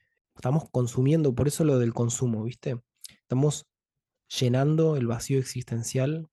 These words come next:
consumiendo sin parar en una vorágine que no tiene fin, para tapar un vacío existencial que le-, me encanta el, el ejemplo que contaste recién, porque es exactamente eso, ¿no? Es como de repente en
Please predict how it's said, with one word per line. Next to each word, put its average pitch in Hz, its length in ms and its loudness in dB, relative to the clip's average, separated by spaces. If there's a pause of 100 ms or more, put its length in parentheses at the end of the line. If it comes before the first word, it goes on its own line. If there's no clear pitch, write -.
(160)
consumiendo 123 760 0
sin 151 300 0
parar 131 340 0
en 131 100 -2
una 135 160 0
vorágine 131 720 0 (200)
que - 100 -10
no 117 140 -2
tiene 135 200 0
fin, 165 480 -2 (760)
para 117 180 -4
tapar 120 260 -2
un 165 100 2
vacío 139 220 -2
existencial 151 720 -4 (440)
que 120 200 -4
le-, 120 280 -8
me 120 140 2
encanta 143 260 2
el, 127 180 4
el 113 140 0
ejemplo 147 320 -2
que 120 100 -4
contaste 117 380 -4
recién, 127 300 -2
porque 117 220 0
es 131 120 -4
exactamente 165 600 -4
eso, 196 200 -6
¿no? 117 100 -6
Es 139 80 -8
como 131 260 0
de 113 80 0
repente 165 420 0
en 170 100 -2